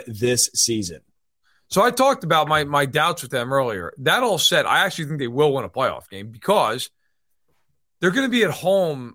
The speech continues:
Speaker 2: I think, in the first weekend. I, look, they're gonna win that division. Cincinnati's a game back. Um, they play each other week eighteen in Cincinnati. The Ravens won the first matchup. The problem for Cincinnati is Cincinnati is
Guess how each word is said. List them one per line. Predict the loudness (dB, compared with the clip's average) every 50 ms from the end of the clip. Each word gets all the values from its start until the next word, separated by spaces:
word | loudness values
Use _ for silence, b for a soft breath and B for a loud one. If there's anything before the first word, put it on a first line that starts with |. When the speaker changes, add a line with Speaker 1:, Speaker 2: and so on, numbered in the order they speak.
| _ -4
Speaker 2:
I | -2 -2 -2
think, | -4 -6 -6 -2 0 0 0 0 -4 -12 -20 -20 _ _ _ _ _ _ _
in | -10 -8 -8
the | -6
first | -4 -2 0 0 0 -2 -4
weekend. | -6 -6 -6 -6 -8 -10 -10 -8
I, | -10 -10 -10 -8 -10
look, | -10 -10 -12 _ -14
they're | -6 0 0 0 2
gonna | 2 0
win | 0 0 -2
that | -2 -6 -10
division. | -12 -16 -16 -14 -14 -16 -18 -20 -20 _
Cincinnati's | -14 -10 -8 -6 -2 -2 0 0 0 -2 -4 -6
a |
game | -8 -8 -8 -8 -6 -4
back. | -2 -2 -2 -2 -4 -6 -12 _ _ _ _ _ _ _ _ _ _ _ _ _ -4
Um, | 0 2 4 4 2 2 -2 -6 -10 -16 -18 _ _ _ _ _ _ _ _ _ _ _ _ _ _ _ _ _ -8
they | -4 -2 -2 -2
play | -2 -6 -4 0 2 2 2
each | 2 0
other | 0 -2 -2 -2
week | -6 -6 -6 -6 -6 -6 -6
eighteen | -6 -6 -6 -8 -10 -8 -6 -6 -6 -6 -8
in | -10 -12
Cincinnati. | -12 -12 -10 -10 -8 -4 -2 -2 0 -2 -2 -6
The | -8 -6
Ravens | -4 -4 -4 -4 -6 -8 -12
won | -12 -14
the | -12
first | -12 -10 -10 -10 -10
matchup. | -10 -10 -12 -10 -10 -12 -12 -12 -14 _ _ _ _ _ _ _ _ _ _ _ _ _ _ -10
The | -8
problem | -2 0 2 2 2 0 -2
for | -4 -6 -8 -8
Cincinnati | -8 -6 -6 -4 -2 0 0 0 -2 -4 -6
is | -6 -6
Cincinnati | -6 -4 0 0 0 0 0
is | -2 -6 -10